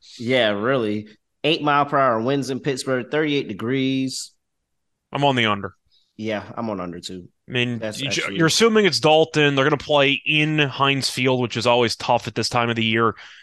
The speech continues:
Speaker 2: You're gonna have Watt back in the lineup. It's post bye week for Pittsburgh. I just see the defense showing up here. I don't like either quarterback either. You got either Pickett or Trubisky against Dalton. I'm on the under.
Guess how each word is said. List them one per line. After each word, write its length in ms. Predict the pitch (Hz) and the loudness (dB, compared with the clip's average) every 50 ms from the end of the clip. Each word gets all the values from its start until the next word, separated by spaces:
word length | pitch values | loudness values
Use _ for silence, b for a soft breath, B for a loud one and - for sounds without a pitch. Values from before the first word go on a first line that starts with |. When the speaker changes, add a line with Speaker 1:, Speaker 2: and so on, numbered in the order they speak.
| B B B - | B B B -2
Speaker 2:
You're 100 | 131 131 | 0 2
gonna 60 | 143 143 139 | 2 2 2
have 100 | 120 117 | 2 2
Watt 260 | 117 123 120 123 127 - | 4 4 4 4 4 2
back 240 | - 131 123 120 - | 2 0 2 2 0
in 80 | 127 | 0
the 60 | 123 120 | 0 2
lineup. 480 | 120 120 120 117 117 117 113 113 110 - | 4 4 4 4 4 4 2 2 0 -2
It's 120 | - - - | -6 -14 -6
post 320 | - - 135 127 104 104 | -2 0 0 0 0 0
bye 200 | 104 113 117 117 | 2 2 2 2
week 180 | 117 113 110 - | 2 0 0 -2
for 120 | - 107 | -6 -10
Pittsburgh. 560 | - - 113 107 - - - 113 107 107 101 | -8 -6 -6 -8 -6 -4 -2 -2 -2 0 0
I 120 | 107 110 117 | 0 0 0
just 180 | 113 113 107 | -2 -2 -4
see 80 | - 127 | -4 -4
the 100 | 110 113 | -4 -4
defense 400 | 101 110 110 104 - 107 107 101 | -4 -4 -4 -4 -2 -4 -4 -2
showing 320 | - - 110 101 104 101 | -2 -2 0 0 0 0
up 200 | 104 101 98 - | -2 -2 -2 -2
here. 260 | - 110 104 101 98 - B B B B B B | -4 -2 -2 -2 -2 -4 B B B B B B
I 60 | 123 | 0
don't 100 | 135 139 | 0 2
like 140 | 139 131 120 | 2 2 2
either 180 | 131 127 120 113 | 2 2 2 0
quarterback 480 | - - 139 135 127 117 107 110 101 101 | 0 0 0 2 2 2 2 0 0 0
either. 320 | 117 113 104 98 92 95 | -2 -4 -4 -4 -6 -6
You 120 | 95 104 | -4 -2
got 240 | 110 117 113 113 113 - _ _ _ | 0 2 2 2 0 -4 _ _ _
either 200 | - 139 127 127 | -4 -2 -2 -2
Pickett 360 | 113 - - 156 - - 160 | -2 -2 -4 -2 -2 0 0
or 80 | 135 131 | 0 -2
Trubisky 680 | - - 131 117 107 117 123 123 - - - 117 110 | -2 -2 -4 -4 -2 0 0 0 -2 -2 -2 -2 -2
against 360 | 110 104 117 113 113 104 104 | 0 0 0 0 0 -2 -2
Dalton. 520 | 101 117 113 113 113 - - 110 101 95 90 B B B B B B B _ _ _ - | 0 2 2 2 2 0 -2 -6 -6 -6 -8 B B B B B B B _ _ _ -2
I'm 120 | - 151 151 | 2 4 4
on 140 | 147 131 120 | 4 4 2
the 120 | 110 101 | 0 0
under. 300 | 95 95 92 95 92 - | -2 -4 -6 -8 -10 -10